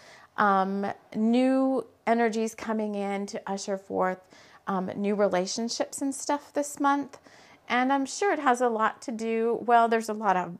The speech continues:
a lot, there's many levels of truth surrounding that. And I don't wanna jump too, too much into that because it kind of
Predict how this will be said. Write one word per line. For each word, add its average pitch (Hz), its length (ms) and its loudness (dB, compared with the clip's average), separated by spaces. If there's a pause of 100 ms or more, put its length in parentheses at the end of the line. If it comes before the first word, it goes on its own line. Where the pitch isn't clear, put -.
a 190 120 0
lot, 208 400 4
there's 220 180 0
many 254 180 2
levels 226 300 4
of 180 120 -8
truth - 380 -6
surrounding 175 480 -6
that. 175 360 -6 (340)
And 208 100 2
I 220 40 6
don't 240 100 4
wanna 226 280 0
jump 214 360 -2
too, 285 640 4
too 294 200 -2
much 302 340 0
into 302 360 -2
that 302 300 0
because 233 280 -4
it - 120 -10
kind 240 260 -4
of 247 160 -6